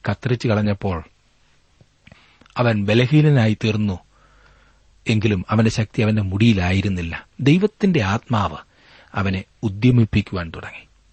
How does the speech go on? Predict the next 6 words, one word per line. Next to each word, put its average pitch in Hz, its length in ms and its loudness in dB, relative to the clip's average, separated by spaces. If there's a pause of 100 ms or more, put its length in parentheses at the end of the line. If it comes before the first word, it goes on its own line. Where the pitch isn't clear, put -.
(640)
അപ്പോഴാണ് 98 500 -2 (220)
അവൻ 104 120 -2
ശക്തനായി 87 500 -10
തീർന്നത്. - 500 -18 (640)
അവന്റെ 180 300 4
മുടി 151 560 4